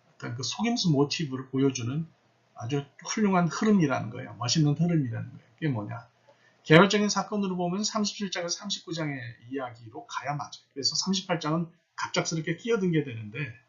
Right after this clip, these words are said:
속임수 모티브를 보면 삼십칠, 삼십팔, 삼십구가 연결이 된다는 거예요. 연결이 되는 거죠. 왜 그러냐? 속임수가 인간의 역사 운영 방법인데 여태까지 야곱이 엄청나게 속였다는 거예요. 형도 속이고 아버지도 속이고 라반도 속이고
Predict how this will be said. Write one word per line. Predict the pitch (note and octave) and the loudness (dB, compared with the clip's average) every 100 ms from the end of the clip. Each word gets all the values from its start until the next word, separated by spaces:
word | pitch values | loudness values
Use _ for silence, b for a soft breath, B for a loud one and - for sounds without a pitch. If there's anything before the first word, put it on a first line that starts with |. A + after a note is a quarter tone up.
| _ b b b b | _ b b b b
속임수 | - - A#3+ C4+ C4 - | -2 4 6 8 6 4
모티브를 | G#3+ F#3 - G3 F3+ D#3+ | 2 4 2 -2 0 0
보면 | C#3+ E3+ | 0 -2
삼십칠, | G3+ - G3 - - E3+ | -4 -2 -2 -2 -4 -4
삼십팔, | - D#3 - D3 | -4 -4 -4 -6
삼십구가 | C3 C#3+ B2+ - - | -6 -6 -8 -10 -6
연결이 | D3+ A#2+ A2 G#2+ | -4 -4 -6 -8
된다는 | G2+ - - | -12 -20 -20
거예요. | _ _ _ _ _ _ - C#3+ | _ _ _ _ _ _ -2 4
연결이 | D3 C#3 C3+ | 6 6 4
되는 | A#2+ G#2 A2 | 0 -8 -10
거죠. | - - | -16 -2
왜 | D3+ | 2
그러냐? | D3 A#2+ G#2 - - - _ _ _ - B B B B - | 4 2 -2 -10 -14 -16 _ _ _ -20 B B B B -4
속임수가 | G3 A3+ G3 G#3 | 2 4 6 6
인간의 | G3 D#3+ E3 F3 | 6 6 6 4
역사 | A#2 - | 2 0
운영 | C#3 B2 B2 | 0 0 -2
방법인데 | A2+ A2+ G#2+ G#2 - - | -4 -4 -6 -10 -14 -20
여태까지 | - G#3 A#3 A#3 | -16 -2 0 0
야곱이 | C3 D#3 G#3 A3 | 0 2 2 4
엄청나게 | F3 E3 C4+ C4 A#3+ | 4 6 8 10 8
속였다는 | A3+ G#3+ F#3 F3 D3+ | 6 2 2 2 0
거예요. | B2 - _ _ _ _ - | -4 -12 _ _ _ _ -12
형도 | - C#3+ A#2+ - - | -6 -6 -6 -10 -10
속이고 | - G#3+ G#3 G3+ G3 - | -2 0 2 0 -4 -4
아버지도 | - C3 A#2+ A#2 B2+ | -6 -6 -8 -10 -8
속이고 | - G#3+ G3+ F#3+ F#3+ - _ _ | -4 0 0 0 -2 -6 _ _
라반도 | - - - - - | -2 0 0 -8 -14
속이고 | A2+ G#3+ A3 G3 | -8 -4 -2 0